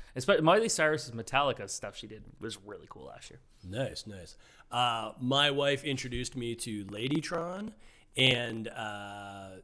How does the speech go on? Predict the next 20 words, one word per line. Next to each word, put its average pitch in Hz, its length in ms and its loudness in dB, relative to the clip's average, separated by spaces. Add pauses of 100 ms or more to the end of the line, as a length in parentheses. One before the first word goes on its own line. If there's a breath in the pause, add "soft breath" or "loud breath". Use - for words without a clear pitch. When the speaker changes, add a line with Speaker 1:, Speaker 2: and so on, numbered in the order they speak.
(300)
Speaker 2:
I 113 100 6
think 170 200 4
I've 147 140 4
seen 156 480 6
them 123 200 0
in 107 140 -6
concert, 107 400 -6
like, 90 200 -14
three 117 320 -6
times 110 460 -6
now, 95 420 -14 (360 soft breath)
and 101 320 -8
they 120 80 0
put 135 180 12
on 117 120 6
a 113 60 -4
great 117 220 0
live 110 240 -2
show, 107 600 -4
and 98 460 -10